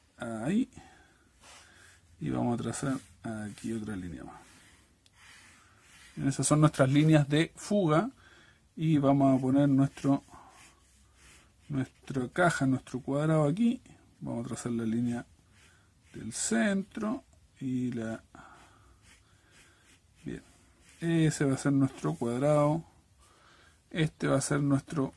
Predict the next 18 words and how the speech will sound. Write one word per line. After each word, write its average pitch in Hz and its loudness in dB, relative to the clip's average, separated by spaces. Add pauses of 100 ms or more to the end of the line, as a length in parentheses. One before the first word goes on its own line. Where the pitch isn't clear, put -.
(120)
cuadrado. 95 -10 (240)
Este 131 -6
va - -18
a - -14
ser 120 -6
nuestro 123 -6
cuadrado. 190 2
Y - 8
buscamos 165 4
con 165 4
las 156 4
diagonales, 151 4
buscamos 131 0 (100)
el 135 0
centro - -6
o 131 -2
la 135 2
mitad. 139 0